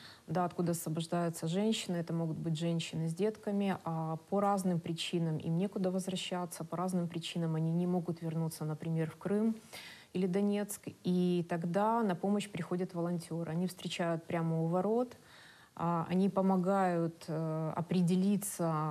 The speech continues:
а, с документами, с местом пребывания. Это будет временное или временное на какой-то определенный период времени. А, связываются с центрами социальных служб.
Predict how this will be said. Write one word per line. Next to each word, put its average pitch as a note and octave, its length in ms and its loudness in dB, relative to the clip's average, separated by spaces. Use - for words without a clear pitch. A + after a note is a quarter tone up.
а, E3 220 -2
с E3 40 0
документами, D#3+ 1160 0
с D#3+ 520 -2
местом E3 1040 0
пребывания. E3 920 2
Это - 140 -4
будет F3+ 320 0
временное F3+ 720 2
или E3 240 2
временное F3 560 2
на E3 100 0
какой-то E3+ 380 -2
определенный E3 640 0
период D#3+ 420 -2
времени. D3+ 560 -2
А, E3 240 0
связываются F#3+ 800 0
с F3 60 -4
центрами E3 920 2
социальных E3+ 640 0
служб. E3+ 440 -2